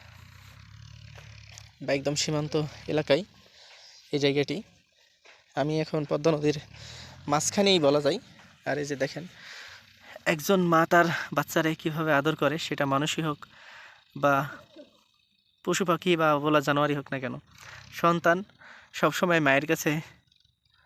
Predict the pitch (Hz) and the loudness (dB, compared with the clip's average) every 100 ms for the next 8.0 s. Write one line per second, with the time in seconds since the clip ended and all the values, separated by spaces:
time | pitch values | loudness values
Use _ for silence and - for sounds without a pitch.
0 | _ _ _ _ _ _ _ - 160 156 | _ _ _ _ _ _ _ -2 2 2
1 | 160 165 151 190 - - _ _ _ _ | 2 0 -2 -4 -16 -20 _ _ _ _
2 | _ _ _ 147 151 165 - 165 - 180 | _ _ _ 0 0 -4 -6 -10 -4 -6
3 | 196 _ _ _ _ _ _ _ _ _ | -6 _ _ _ _ _ _ _ _ _
4 | _ _ _ _ _ _ _ _ _ _ | _ _ _ _ _ _ _ _ _ _
5 | _ _ _ _ 147 151 147 - - 151 | _ _ _ _ -2 -2 -2 -10 -6 -4
6 | 147 143 - 123 - - - 175 165 160 | -4 -6 -8 -10 -10 -20 -4 0 0 -4
7 | - - _ - - - - 175 202 180 | -18 -20 _ -20 -20 -20 0 2 4 0